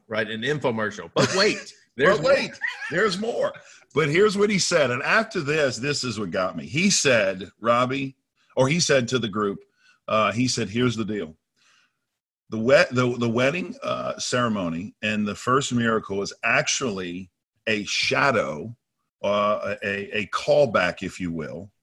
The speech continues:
Speaker 2: to the very first miracle of Moses."
Speaker 1: Mm.
Speaker 2: When Jesus turns water into wine, the colors are white to red. Moses' first miracle. And remember, Jesus is the new Moses. That's what Matthew's whole goal is, and we'll see this in the weeks ahead.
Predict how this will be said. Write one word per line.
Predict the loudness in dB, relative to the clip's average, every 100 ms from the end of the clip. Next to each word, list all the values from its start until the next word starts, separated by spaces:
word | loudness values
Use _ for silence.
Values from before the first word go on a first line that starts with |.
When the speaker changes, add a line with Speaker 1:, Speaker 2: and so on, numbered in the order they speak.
| _ _ _ _
Speaker 2:
to | 0 0
the | 0
very | -2 2 4 4
first | 2 0 0 0
miracle | 0 2 0 -2 -8 -8
of | -10
Moses." | -6 -4 -2 -4 -8 -10 -10 -10 _ _ _ _ _ _ _
Speaker 1:
Mm. | -10 -10 -6
Speaker 2:
When | -2 -2
Jesus | 0 0 0 2 2 0
turns | -2 0 2 0 -4 -8 -14
water | -10 -2 2 2 2 -2 -4 -12 -8
into | -4 -4 -4
wine, | -4 -4 -6 -8 -12 -14
the | -14
colors | 0 2 2 0
are | -2
white | 0 0 0 -4 -14 _
to | -14
red. | -4 -2 -2 -4 -16 -20 _ _ _ _ _ _ -4
Moses' | 0 4 4 2 -2 -4 -4 -4
first | -2 -2 -2
miracle. | -2 -2 -2 -4
And | 0
remember, | 2 2 2
Jesus | 0 -2 0 0 -2
is | -2 -2 -2
the | -4
new | -4 -2
Moses. | 2 2 0 -6 -2
That's | -2 -2
what | -4
Matthew's | 0 0 0 0 -2 0
whole | -2 -4
goal | -2 -2 -2
is, | -4 -4
and | -6
we'll | -6
see | -6 -6
this | -4 -6 -8 -10
in |
the | -8
weeks | -8 -6
ahead. | -4 -4